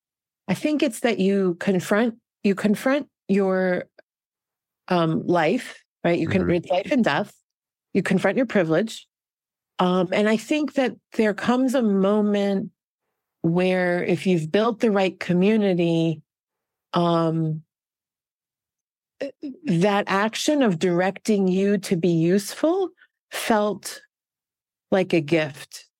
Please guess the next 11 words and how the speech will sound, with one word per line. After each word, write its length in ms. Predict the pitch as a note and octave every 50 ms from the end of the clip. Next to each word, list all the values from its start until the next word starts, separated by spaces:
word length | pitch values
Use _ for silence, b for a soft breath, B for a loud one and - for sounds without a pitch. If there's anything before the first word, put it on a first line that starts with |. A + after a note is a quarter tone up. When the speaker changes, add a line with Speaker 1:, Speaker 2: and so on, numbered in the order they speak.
| _ _ _ _ _
Speaker 1:
Like, 160 | E3 E3+ E3
it 160 | G3 F3+ - C#3
felt 380 | - - A3 A3 A3+ - -
Speaker 2:
Hmm. 60 | -
Speaker 1:
like, 460 | F3 E3+ E3+ E3 E3 - _ - - _ _ _ _ _ _ _ _ _ _ _ _ _ _ _ _ _
"Oh, 140 | G#3+ G#3 G3+
people 340 | G3 - C4+ B3 A3+ C4+ B3
are 100 | A3 G3+
turning 540 | - - - A3+ A3+ A3+ A#3 A3 A3 A3 G#3
to 200 | - - F#3+ F3+
me, 560 | F3 E3+ E3+ F3 F3 E3+ E3+ E3+ E3 D#3+ -